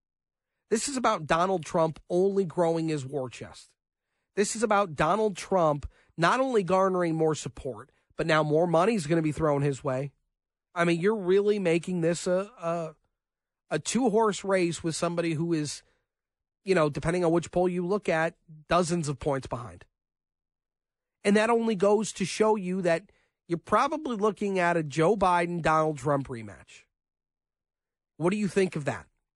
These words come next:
Eight hundred, eight five nine, zero nine five seven,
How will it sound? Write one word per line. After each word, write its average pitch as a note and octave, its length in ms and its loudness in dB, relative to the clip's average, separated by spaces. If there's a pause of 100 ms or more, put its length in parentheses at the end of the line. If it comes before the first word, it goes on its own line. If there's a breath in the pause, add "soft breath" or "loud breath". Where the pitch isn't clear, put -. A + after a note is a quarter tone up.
(420)
Eight G3 160 0
hundred, F3+ 400 0 (120)
eight F3 200 0
five E3 300 2
nine, D3+ 380 0 (100)
zero E3 300 0
nine D3+ 260 0
five C#3+ 300 0
seven, C#3 340 -4